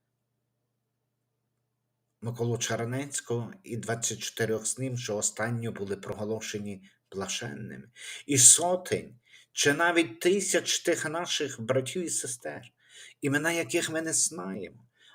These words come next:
але котрі, як і вони, ощаяні сяйвом божественної слави.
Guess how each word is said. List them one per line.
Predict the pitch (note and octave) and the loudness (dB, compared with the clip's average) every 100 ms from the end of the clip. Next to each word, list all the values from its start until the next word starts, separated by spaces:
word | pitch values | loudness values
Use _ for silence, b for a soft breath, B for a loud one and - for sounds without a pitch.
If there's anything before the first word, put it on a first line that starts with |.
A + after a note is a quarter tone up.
| B | B
але | B2+ D3+ | 2 2
котрі, | - C#3+ - C#3+ D#3+ F3 A#2+ | 4 2 2 0 2 2 4
як | C#3+ - - - | 4 2 -4 0
і | |
вони, | D3+ D#3 E3+ F3+ - | 4 4 4 -2 0
ощаяні | C3+ - - E3 E3+ E3 D3+ D3+ | 2 2 4 2 2 0 -2 0
сяйвом | - D3+ E3+ - C3 C#3 C3+ | 0 -2 -4 -6 -4 -6 -6
божественної | C#3 - C#3+ - - C3+ C3 C3 | -6 -6 -6 -6 -8 -8 -4 -2
слави. | A#2+ - D3+ - - | -2 -2 -6 -12 -16